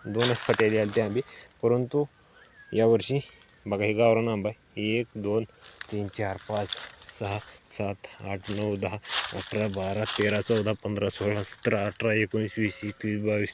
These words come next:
तेवीस, चोवीस, पंचवीस, सव्वीस, सत्तावीस, अठ्ठावीस, एकोणतीस, तीस, एकतीस, बत्तीस, तेहतीस, चौतीस, पस्तीस, छत्तीस, सदतीस, अडतीस, एकोणचाळीस, चाळीस, म्हणजेच ह्या आंब्याला चाळीस फटे आहेत, म्हणजे सॉरी, अं, आपलं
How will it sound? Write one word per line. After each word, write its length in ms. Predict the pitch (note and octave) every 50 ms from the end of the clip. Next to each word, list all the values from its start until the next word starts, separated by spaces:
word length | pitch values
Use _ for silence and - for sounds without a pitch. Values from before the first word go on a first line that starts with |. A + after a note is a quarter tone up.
| - -
तेवीस, 220 | G#2 G2 G2 G2+
चोवीस, 320 | - - - A2 G#2 G2+ F#2+
पंचवीस, 440 | - - G2+ G2 F2+ - - - -
सव्वीस, 280 | - G2+ G2 G2+ G2+
सत्तावीस, 380 | - - - - - G#2 G2+ -
अठ्ठावीस, 340 | A#2+ G#2+ G2+ G#2 A2+ - - - - - - - - - - -
एकोणतीस, 400 | G2+ - G#2+ G#2 G2 G#2 G2+ -
तीस, 260 | - G#2+ G2+ - A2
एकतीस, 320 | G2+ - - - A2 G#2
बत्तीस, 300 | G#2 G2+ F#2 - A2+ G2+ - -
तेहतीस, 300 | A2 G#2 - - G2+ -
चौतीस, 380 | - G#2+ G2+ F#2 - G#2+ - - - - - - - - - - - - -
पस्तीस, 300 | G#2 - - - G#2+ -
छत्तीस, 300 | - G#2+ F#2 - A2 -
सदतीस, 320 | - A2 G2 - G#2+ G#2
अडतीस, 340 | G2+ G#2 G2 - - G2+ G2
एकोणचाळीस, 440 | G2+ G2+ G#2 G2+ G#2 G2+ G2 - -
चाळीस, 600 | - - A#2+ A2+ A2+ B2 B2+ - - - - - - - - - - - -
म्हणजेच 300 | A2+ G#2 G#2 G2+ A2+ A#2 - - - - - - - - - - - - - - -
ह्या 120 | A2+ A2
आंब्याला 360 | G#2+ A2 A2 A2 A2 G#2+ A2
चाळीस 540 | G2 - - C#3 C3 C3+ C#3+ C3+ - - - - - - - - _ _ _ _ _ _ -
फटे 180 | C3 A#2 B2 C#3
आहेत, 220 | B2+ A#2+ - -
म्हणजे 360 | A2+ A2+ A2+ A2+ A2+ A2+ G#2+
सॉरी, 320 | G2 - A2 A2 A2+ A#2 A#2
अं, 340 | - - A2 G#2 G#2 G#2 G2+
आपलं 420 | G2+ A2+ G#2 G2+ G2+ G2+ G2+